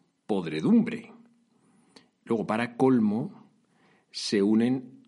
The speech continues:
a quienes son sus enemigos sociales. Y lo que los une es precisamente un enemigo común, porque Jesús era incómodo a todos.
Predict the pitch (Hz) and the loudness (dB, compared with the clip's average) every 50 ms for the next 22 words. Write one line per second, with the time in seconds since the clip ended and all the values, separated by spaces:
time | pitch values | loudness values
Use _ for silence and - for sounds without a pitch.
0 | _ _ _ _ _ - 95 98 95 - - 98 92 90 90 85 - - - 113 | _ _ _ _ _ -10 -8 -8 -8 -8 -6 -4 -4 -4 -4 -4 -6 -4 -4 -4
1 | 113 120 117 - - - 104 95 - 104 95 90 87 90 95 98 101 98 - 85 | -4 -4 -6 -8 -8 -6 -6 -6 -4 -6 -6 -4 -4 -4 -2 -4 -4 -6 -8 -12
2 | - - 135 135 113 90 - - - - - _ _ _ _ _ _ _ _ _ | -10 -8 -8 -8 -8 -10 -14 -16 -18 -18 -20 _ _ _ _ _ _ _ _ _
3 | _ _ _ _ _ _ _ _ _ _ _ _ _ _ _ _ _ _ _ _ | _ _ _ _ _ _ _ _ _ _ _ _ _ _ _ _ _ _ _ _
4 | _ _ _ _ _ _ _ _ _ _ _ - - 87 85 80 90 85 82 82 | _ _ _ _ _ _ _ _ _ _ _ -12 -10 -8 -8 -6 -6 -8 -8 -8
5 | - - 95 95 98 104 110 - - - 110 107 - 110 98 107 104 104 107 107 | -6 -4 -4 -2 -2 -2 -4 -6 -8 -8 -8 -8 -6 -6 -4 -4 -2 -2 0 0
6 | 110 117 113 117 131 139 139 139 - - - _ _ _ _ _ _ _ _ _ | 0 0 0 0 -2 -2 -4 -6 -12 -20 -20 _ _ _ _ _ _ _ _ _
7 | - 110 107 101 92 90 85 85 82 78 78 - - 82 87 113 127 120 92 85 | 0 2 2 2 2 0 -2 -4 -4 -6 -8 -10 -8 -4 -2 0 0 0 -2 -6
8 | - - - _ _ _ _ _ _ _ _ _ _ _ _ _ _ - 131 123 | -12 -18 -20 _ _ _ _ _ _ _ _ _ _ _ _ _ _ -6 -4 -4
9 | 123 107 - 95 - - 113 104 - 117 110 98 92 92 90 - 110 104 107 107 | -4 -4 -4 -4 -6 -4 -4 -4 -4 -4 -2 -2 -4 -4 -4 -4 -2 -2 0 0
10 | 107 110 110 - - - - 87 - - - 95 92 87 87 76 - - - - | -2 -2 -4 -6 -10 -14 -14 -14 -14 -12 -8 -8 -8 -6 -8 -10 -12 -12 -14 -16
11 | - | -18